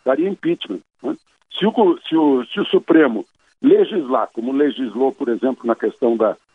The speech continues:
homofobia, comparando-a com, ah,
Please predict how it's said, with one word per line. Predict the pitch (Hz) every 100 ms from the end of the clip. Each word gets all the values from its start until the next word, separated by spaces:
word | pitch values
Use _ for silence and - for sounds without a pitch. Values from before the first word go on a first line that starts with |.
| _
homofobia, | 113 135 135 127 123 110 113 135 135
comparando-a | - 117 - 113 117 120 113 117
com, | - 107 104 95 98 117 _ _ _ -
ah, | 107 98 95